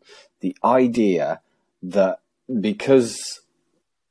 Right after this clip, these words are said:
older, richer people have had money in there for so long, they're going to keep it in there, and ultimately, they're going, the, the, the way, it, it's barely even called sticky. Well, it's not stickiness, 'cause I don't think it has,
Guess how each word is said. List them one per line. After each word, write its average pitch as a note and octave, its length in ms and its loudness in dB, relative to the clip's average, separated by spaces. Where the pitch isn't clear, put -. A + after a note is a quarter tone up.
older, A#2+ 440 6
richer G#2+ 360 -2
people G#2 480 2
have - 100 -10
had F#2 260 -4
money A#2 340 2
in G#2 120 0
there F#2+ 180 -2
for - 140 -16
so G2+ 220 0
long, F#2+ 400 -2
they're F2 160 -4
going G2 280 -2
to - 80 -14
keep - 300 -8
it G2 120 -2
in E2+ 200 -10
there, E2 280 -8
and F#2+ 440 -4
ultimately, G#2+ 720 0
they're F#2 180 -2
going, F#2 220 0
the, G#2+ 200 -2
the, F#2 420 -8
the G#2 140 -8
way, A2 460 2
it, C3+ 240 -4
it's B2 120 -6
barely E3 320 4
even B2 180 0
called G#2+ 220 -4
sticky. - 680 -4
Well, D3 140 2
it's - 120 -6
not C#3 180 -2
stickiness, - 600 -6
'cause F2 280 -16
I B2 80 -2
don't C#3 160 -2
think - 180 -12
it - 100 -6
has, A#2+ 320 -6